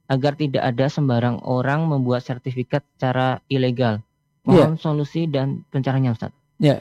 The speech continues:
Speaker 2: itu yang wajib dilakukan dalam rangka untuk mempertahankan amal jariah kakek. Ya, silahkan di, eh, serius ditangani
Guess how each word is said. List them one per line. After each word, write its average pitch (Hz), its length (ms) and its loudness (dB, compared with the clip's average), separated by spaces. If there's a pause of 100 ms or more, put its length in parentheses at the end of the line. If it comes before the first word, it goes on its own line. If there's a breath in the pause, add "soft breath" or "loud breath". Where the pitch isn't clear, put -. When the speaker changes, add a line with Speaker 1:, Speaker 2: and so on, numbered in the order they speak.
Speaker 2:
itu 208 240 4
yang 196 160 8
wajib 190 240 6
dilakukan 165 640 6
dalam 151 240 2
rangka 156 320 4
untuk 156 320 2
mempertahankan 147 800 2
amal 143 320 0
jariah 151 400 2
kakek. - 480 -4 (640)
Ya, 180 160 -6
silahkan 147 560 0
di, 135 560 4 (560)
eh, 165 160 -2
serius 170 400 6
ditangani 160 1040 2